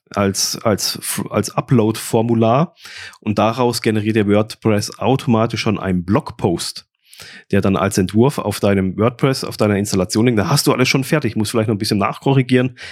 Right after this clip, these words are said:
in der Formatierung oder ein paar Sachen ergänzen, aber du hast eigentlich schon fix und fertig einen Blogpost, den du einfach so verwenden kannst für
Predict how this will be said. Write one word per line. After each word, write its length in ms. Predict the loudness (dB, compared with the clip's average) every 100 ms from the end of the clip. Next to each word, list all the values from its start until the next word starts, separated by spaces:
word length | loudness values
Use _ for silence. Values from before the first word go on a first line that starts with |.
| -6
in 120 | 0
der 80 | 0
Formatierung 580 | 0 0 0 2 4 4
oder 80 | 4
ein 80 | 2
paar 140 | 0
Sachen 260 | 0 0 0
ergänzen, 540 | 0 0 2 0 -2 -10 -16 -6
aber 160 | -2
du 100 | 0
hast 200 | 0 0
eigentlich 160 | -2 2
schon 160 | 0
fix 340 | 0 -2 0 0
und 160 | 0
fertig 300 | 0 0 0
einen 100 | -2
Blogpost, 640 | 0 0 0 -2 0 -2 -2
den 100 | -2
du 120 | -2
einfach 340 | -4 -4 -4
so 160 | 0 0
verwenden 400 | 0 0 0 0
kannst 420 | 0 -2 -4 -12 -20 -20 -20
für 500 | -8 -2 2 2 0